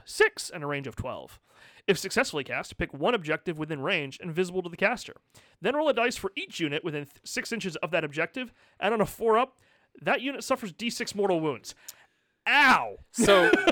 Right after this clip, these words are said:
Speaker 1: <laughs>
Speaker 2: uh, range of twelve, so it's a little short.
Speaker 1: Mm-hmm.
Speaker 2: Casting value is six, about average. Some sorcerers are gonna roll over that, and some people it's gonna be a, a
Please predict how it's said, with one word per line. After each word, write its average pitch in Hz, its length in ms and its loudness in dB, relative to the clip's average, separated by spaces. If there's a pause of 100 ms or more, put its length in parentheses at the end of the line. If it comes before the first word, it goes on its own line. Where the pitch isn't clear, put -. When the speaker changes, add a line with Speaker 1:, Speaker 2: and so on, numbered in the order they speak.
(440)
Speaker 1:
<laughs> - 560 -2
Speaker 2:
uh, 143 540 4
range 175 220 2
of 285 80 -8
twelve, 170 300 2
so - 60 -18
it's 143 100 -12
a 131 40 -8
little 170 260 -4
short. 143 540 -2
Speaker 1:
Mm-hmm. 170 180 -8
Speaker 2:
Casting 175 280 0
value 180 200 0
is 202 100 -2
six, - 360 -2 (360)
about 147 260 2
average. 110 340 -4
Some 127 260 -8
sorcerers 120 580 -8
are 117 40 -12
gonna 110 140 -10
roll 113 260 -4
over 107 180 -6
that, 104 180 -6
and 98 160 -18
some 110 140 -12
people 107 220 -12
it's 104 120 -14
gonna 98 140 -12
be 98 100 -10
a, 101 80 -8
a 98 220 -12